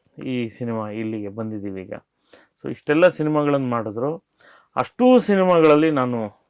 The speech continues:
ಅವ್ರ ಜೊತೆ ಕೆಲಸ ಮಾಡಿದ್ದೀನಿ. ನನ್ನವರು, ನನ್ನವನು ಚಿತ್ರದ ಎಲ್ಲ ಗೀತೆ ಬರೆದೆ, ಕೋಟೆ ಚಿತ್ರದ ಗೀತೆಗಳು ಬರೆದೆ, ಮತ್ತು, ಮ್,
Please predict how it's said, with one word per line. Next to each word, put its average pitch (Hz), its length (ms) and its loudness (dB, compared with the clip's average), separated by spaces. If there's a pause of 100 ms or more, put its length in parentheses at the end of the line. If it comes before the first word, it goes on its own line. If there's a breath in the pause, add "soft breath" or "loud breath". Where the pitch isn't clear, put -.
(180)
ಅವ್ರ 113 180 -6
ಜೊತೆ 113 260 -2
ಕೆಲಸ 107 260 -10
ಮಾಡಿದ್ದೀನಿ. 104 520 -10
ನನ್ನವರು, 123 680 -4
ನನ್ನವನು 127 540 -6
ಚಿತ್ರದ 110 360 -10
ಎಲ್ಲ 107 220 -2
ಗೀತೆ 107 340 -8
ಬರೆದೆ, 101 500 -14 (420 soft breath)
ಕೋಟೆ 131 320 -2
ಚಿತ್ರದ 110 380 -10
ಗೀತೆಗಳು 101 420 -10
ಬರೆದೆ, 101 540 -12 (460 soft breath)
ಮತ್ತು, 101 540 -4
ಮ್, 95 560 -20